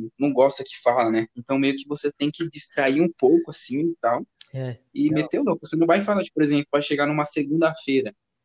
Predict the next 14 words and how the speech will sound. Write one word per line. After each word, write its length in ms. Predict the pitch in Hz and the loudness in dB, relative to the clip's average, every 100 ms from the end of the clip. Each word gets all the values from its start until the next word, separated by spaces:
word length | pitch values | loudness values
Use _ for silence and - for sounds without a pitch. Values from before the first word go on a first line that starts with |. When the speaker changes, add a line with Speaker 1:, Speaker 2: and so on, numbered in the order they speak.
| _ _ | _ _
Speaker 1:
que 120 | - | -8
talvez 400 | - 135 131 131 | 0 2 4 2
não 180 | 135 135 | 2 0
tenha 240 | 139 127 123 | 0 0 0
jogo 400 | 113 131 123 123 | 2 4 4 0
no 100 | 123 | -2
domingo, 420 | 127 117 117 131 | -2 0 -2 -4
e 40 | |
vai 120 | 175 175 | -2 0
mandar 280 | 185 165 165 | 2 4 6
um 200 | 147 135 | 4 0
futebol, 680 | - 143 151 135 127 120 | -6 -4 -2 2 4 4
tá 160 | - - | 0 -6
ligado? 280 | 110 117 | -4 -4